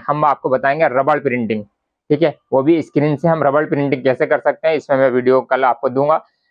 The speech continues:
तो अगर आपको कोई सवाल है इससे related या रबड़ printing से related, related कोई सवाल है, तो आप मेरे comment box में पूछ सकते हैं।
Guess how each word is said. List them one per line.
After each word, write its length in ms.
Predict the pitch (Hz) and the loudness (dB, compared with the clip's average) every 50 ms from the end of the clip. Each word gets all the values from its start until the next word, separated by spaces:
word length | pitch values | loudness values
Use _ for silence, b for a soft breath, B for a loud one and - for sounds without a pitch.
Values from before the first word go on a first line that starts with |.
| _ _ - | _ _ 0
तो 120 | 135 131 131 127 127 - - | 2 2 2 2 2 0 0
अगर 200 | 135 123 139 147 | 0 0 0 2
आपको 240 | 139 139 - - 143 | 0 0 0 -2 -2
कोई 200 | - - 135 131 | 0 0 0 0
सवाल 380 | - - 131 131 139 139 139 147 | 0 0 2 2 2 2 2 0
है 120 | 147 143 | -2 -2
इससे 260 | - - - - 143 131 | -4 -8 -6 -2 -2 0
related 440 | 131 135 135 135 131 120 143 131 127 | 2 2 2 2 0 0 0 0 2
या 60 | 131 127 | 2 2
रबड़ 200 | 131 127 135 139 | 2 0 0 -2
printing 400 | 139 147 135 135 127 135 131 127 | -2 -2 -4 -4 -4 -4 -4 -4
से 100 | - 147 | -4 -4
related, 380 | 139 135 123 127 139 131 123 | -2 -2 -2 -4 -6 -8 -6
related 380 | 127 120 131 127 131 - - - | -6 -2 0 0 0 -2 -4 -6
कोई 140 | - 135 123 | -2 -2 -2
सवाल 340 | - 143 131 135 127 127 156 | 0 2 2 2 2 0 -2
है, 60 | 170 | -4
तो 360 | - _ _ _ _ - 139 | -6 _ _ _ _ -2 0
आप 100 | 135 135 | 0 0
मेरे 160 | 135 131 135 | 0 -2 -2
comment 280 | 135 131 131 131 127 120 | -2 -2 -2 -2 -2 0
box 240 | 110 120 120 - - | 0 -2 -2 -2 -4
में 120 | 135 117 | -6 -2
पूछ 160 | 131 135 - | -2 -2 -2
सकते 260 | - 143 117 - - | -2 -4 -2 0 0
हैं। 180 | 147 165 175 170 | 0 2 0 -2